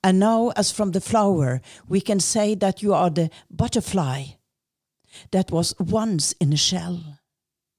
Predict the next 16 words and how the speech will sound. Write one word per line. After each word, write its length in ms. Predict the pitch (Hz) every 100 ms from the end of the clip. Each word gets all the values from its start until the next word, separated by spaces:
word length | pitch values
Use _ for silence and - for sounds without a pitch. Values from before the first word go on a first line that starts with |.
| _ -
and 120 | 143
an 140 | 143
impulse 880 | 147 180 - - 131 123 - - - - - - _
led 460 | 165 202 214 175
you 300 | 160 123 139 - _ _
into 240 | 190 208
breaking 500 | 165 180 175 - 170
up 240 | 165 - -
that 200 | 151 -
shell 560 | - 165 156 160 151 _ _ _
and 140 | 160
fly 360 | 156 - 170 147
high 400 | 127 - 147 147
above 580 | 139 151 143 135 - - _ _ _ _ -
and 140 | 156
enjoy 760 | 147 139 175 160 143 143 135